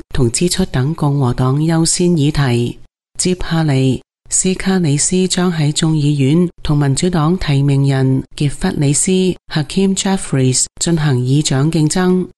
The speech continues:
但投票罷免麥卡錫嘅共和黨眾議員安迪比格斯 Andy Biggs 同鮑勃古登 Bob Good 冇表示是否會喺全院投票中支持斯卡里斯。此外，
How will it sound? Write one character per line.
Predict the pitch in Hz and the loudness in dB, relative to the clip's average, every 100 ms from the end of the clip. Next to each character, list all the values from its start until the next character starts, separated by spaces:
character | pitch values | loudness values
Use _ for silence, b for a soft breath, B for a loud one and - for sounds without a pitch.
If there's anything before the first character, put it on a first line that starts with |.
| _ _ _ | _ _ _
但 | - 170 170 | -2 0 0
投 | 151 | 0
票 | 135 180 180 | 0 0 0
罷 | 160 147 | 0 0
免 | 139 151 | 2 2
麥 | 160 | 0
卡 | 139 - 190 | -2 -2 0
錫 | 185 151 | 0 -2
嘅 | 139 151 | -2 -2
共 | 151 143 | 0 2
和 | 127 | 0
黨 | 127 131 170 | 0 0 0
眾 | 175 165 | 0 2
議 | 160 156 | 2 2
員 | 160 135 127 127 - | 2 2 2 0 -2
安 | 175 180 | 0 0
迪 | 175 127 | 0 -4
比 | - 131 | -2 -2
格 | 151 147 | 0 -2
斯 | - - 180 180 - _ | -2 0 2 0 -2 _
Andy | 165 165 170 185 | -2 -2 0 0
Biggs | 180 190 185 - - _ - | 0 -2 -2 -4 -6 _ -2
同 | 143 | -2
鮑 | 123 156 156 | 0 0 0
勃 | 151 147 | -2 -2
古 | - 139 | -2 0
登 | 180 185 180 - - | 2 2 0 -4 -2
Bob | 180 175 | -2 -2
Good | - 185 190 - - - | -2 0 0 -4 -10 -2
冇 | 147 | 0
表 | 151 151 | 2 0
示 | 143 151 143 | 0 0 0
是 | - 139 | 0 -2
否 | 143 151 | 0 0
會 | 170 156 | 2 2
喺 | 147 170 | 0 0
全 | - 131 | 0 2
院 | 123 143 | 2 0
投 | 170 139 117 | 0 -2 0
票 | - 147 | 2 0
中 | 185 180 180 - - | 2 2 2 0 -2
支 | 185 | 0
持 | - 127 | 2 0
斯 | 120 - 170 | 0 0 -2
卡 | - 170 | 0 0
里 | 170 135 | 2 2
斯。 | - 175 175 165 - _ _ - | 2 0 2 0 -2 _ _ -8
此 | - 156 | -2 0
外， | 165 151 147 | 2 2 0